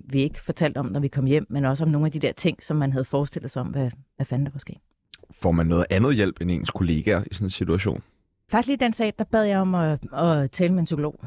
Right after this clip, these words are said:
Speaker 1: sammen med nogle kolleger, øhm, fordi at, øhm, at jeg sad også, jeg sad både og lavede sådan en live-blog, det vil sige, at du er super koncentreret, når du sidder inde i retten.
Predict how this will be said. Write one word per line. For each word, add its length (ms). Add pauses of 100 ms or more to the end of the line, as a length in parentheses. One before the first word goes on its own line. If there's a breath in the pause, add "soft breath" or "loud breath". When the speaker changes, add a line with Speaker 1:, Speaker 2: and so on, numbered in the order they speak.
Speaker 1:
sammen 200
med 60
nogle 120
kolleger, 400 (180)
øhm, 420
fordi 480
at, 280
øhm, 440 (680)
at 160
jeg 120
sad 200
også, 180
jeg 120
sad 260
både 160
og 40
lavede 160
sådan 160
en 60
live-blog, 480
det 60
vil 80
sige, 80
at 80
du 60
er 60
super 460
koncentreret, 640
når 100
du 60
sidder 200
inde 140
i 20
retten. 340